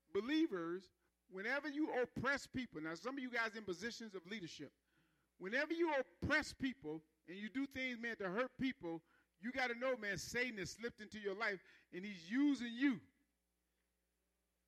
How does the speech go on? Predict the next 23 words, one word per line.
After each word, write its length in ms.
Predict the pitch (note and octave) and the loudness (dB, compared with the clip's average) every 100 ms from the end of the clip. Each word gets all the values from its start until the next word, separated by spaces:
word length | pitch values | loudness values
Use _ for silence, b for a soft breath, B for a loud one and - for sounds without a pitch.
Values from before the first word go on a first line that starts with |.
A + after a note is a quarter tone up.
| _ _ _ _ _ _ _ _ _ _ _ _ _ _ _ _ _ _ _ - | _ _ _ _ _ _ _ _ _ _ _ _ _ _ _ _ _ _ _ -12
to 60 | E3+ | -8
try 240 | A3 A#3 | 0 0
to 60 | G3+ | 0
dis-, 180 | F#3 - _ _ _ _ _ F#3+ | -6 -10 _ _ _ _ _ -10
watch 120 | G#3+ | -8
this 80 | G#3 | -2
here, 140 | G3+ C3+ - | -2 -2 -6
destroy 400 | E3 - A3+ A#3+ A3+ A#3 | -8 -6 -2 0 0 -2
other 140 | G#3+ | -4
people's 380 | G#3+ A3 F#3+ F3+ - | -4 -6 -4 -6 -4
faith 240 | A#3 B3 C4 - F3+ | -2 -2 -4 -12 -14
and 100 | G3+ | -8
emotions. 500 | F#3+ G#3 F#3 - B2 _ _ _ _ _ _ _ _ _ b b b b | -6 -2 -2 -4 -16 _ _ _ _ _ _ _ _ _ b b b b
'Cause 100 | F#3 | -4
I'm 80 | B3 | -2
trying 240 | C#4 C4+ | 0 -2
to 40 | A3+ | -2
con-, 140 | G3 - | -8 -6
take 140 | B3+ | -6
control 440 | - - - B3 A#3 | -6 -10 0 0 2
of 80 | A3 | 0
your 140 | G#3+ | 0
life. 220 | G#3+ C3+ | 0 -4